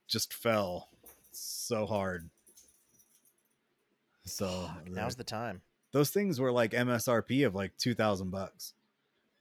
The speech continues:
Speaker 2: Yeah.
Speaker 1: And
Speaker 2: When I
Speaker 1: yeah.
Speaker 2: built my P C, I spent way too much on my ten eighty T I. I spent, like, twelve hundred on it.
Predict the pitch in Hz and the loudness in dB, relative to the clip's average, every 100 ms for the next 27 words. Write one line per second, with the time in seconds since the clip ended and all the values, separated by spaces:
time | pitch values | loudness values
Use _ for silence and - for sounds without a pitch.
0 | _ 127 127 110 - _ _ _ _ _ | _ -2 0 0 -4 _ _ _ _ _
1 | _ _ _ _ _ _ _ _ 95 135 | _ _ _ _ _ _ _ _ 2 4
2 | 147 147 160 165 139 135 139 - 135 123 | 6 10 8 10 4 4 2 2 4 4
3 | 113 113 120 - - 127 113 - 104 113 | 4 4 2 0 2 2 0 -4 -2 0
4 | 113 123 110 107 98 - - 107 104 104 | 0 -2 0 2 2 -2 -6 -2 0 0
5 | 95 110 101 87 87 82 92 82 82 82 | 0 -2 0 -2 -4 -4 -2 -2 -2 -4
6 | 95 - 104 90 - 120 98 104 92 85 | -4 -4 -4 -6 -4 -2 0 -2 -6 -6
7 | 80 | -8